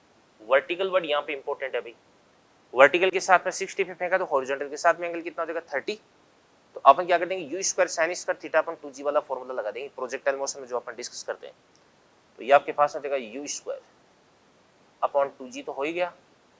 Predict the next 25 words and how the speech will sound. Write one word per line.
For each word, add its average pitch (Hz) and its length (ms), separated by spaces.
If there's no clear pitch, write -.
sin 165 340
square 196 280
theta, 107 300
बात 160 140
सुना 190 200
भी, 196 120
theta 156 320
कितना 151 180
हो 180 40
जाएगा? 190 140
थर्टी 160 220
हो 202 60
जाएगा, 208 260
ठीक 131 100
है 180 60
ना। 202 100
और 117 160
sin 180 320
thirty 185 160
कितना 185 200
होता 180 120
है? 156 60
वन 156 140
बाई 170 120
टू, - 180